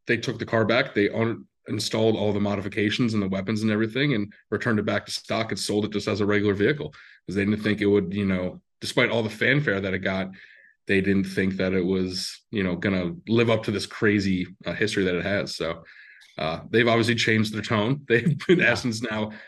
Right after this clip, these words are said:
Speaker 1: a cornerstone to the, the Bond brand, and a lot of people believe the reason that the brand is even still around to this day.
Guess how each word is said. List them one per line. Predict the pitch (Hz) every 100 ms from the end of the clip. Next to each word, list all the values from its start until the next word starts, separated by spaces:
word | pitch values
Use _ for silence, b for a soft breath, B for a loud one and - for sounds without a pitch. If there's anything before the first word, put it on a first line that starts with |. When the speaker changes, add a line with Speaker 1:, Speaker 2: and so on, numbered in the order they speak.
| -
Speaker 1:
a |
cornerstone | - 160 151 - 123 110
to | 107 120
the, | 107 104
the | 101
Bond | 104 101 98
brand, | 98 110 113
and | 101 B B B B _ -
a |
lot | 107
of | 107
people | 110 104
believe | 101 107
the | 104
reason | 107 104 107
that | 101
the | 90
brand | 101 101
is | 101 101
even | 98
still | 95 104 92
around | 95 95
to | 95
this | 87 -
day. | 101 95